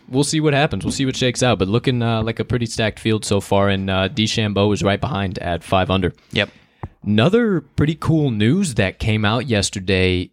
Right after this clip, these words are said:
Speaker 1: is, uh, the Overtime Elite Basketball League. They are coming out with a pro league for high school-aged kids. And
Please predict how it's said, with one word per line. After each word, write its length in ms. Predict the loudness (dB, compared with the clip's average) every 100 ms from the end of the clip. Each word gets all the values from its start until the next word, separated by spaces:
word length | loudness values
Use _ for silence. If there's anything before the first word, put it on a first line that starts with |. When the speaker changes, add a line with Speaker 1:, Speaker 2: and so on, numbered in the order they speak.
| -6
Speaker 1:
is, 680 | 0 2 2 0 -2 -6 -6
uh, 180 | -4 -4
the 200 | -6 -4
Overtime 680 | 0 2 0 0 0 0 0 -4
Elite 720 | -8 -8 -2 -2 -2 -8 -16 -4
Basketball 640 | 0 2 0 -2 -2 -2
League. 320 | -4 -10 -14 -20
They 320 | -2 0 2
are 480 | 4 4 4 2 0
coming 300 | -2 -2 0
out 100 | -2
with 80 | -4
a 60 |
pro 260 | -4 0 2
league 560 | 2 0 0 0 -4 -12
for 680 | -8 -4 -2 0 0 -2 -8 _ -20 _
high 160 | 0 2
school-aged 640 | 2 0 0 0 -4 -6
kids. 480 | -2 -2 -2 -6 -16 _ _ _ _ -2
And 340 | 0 0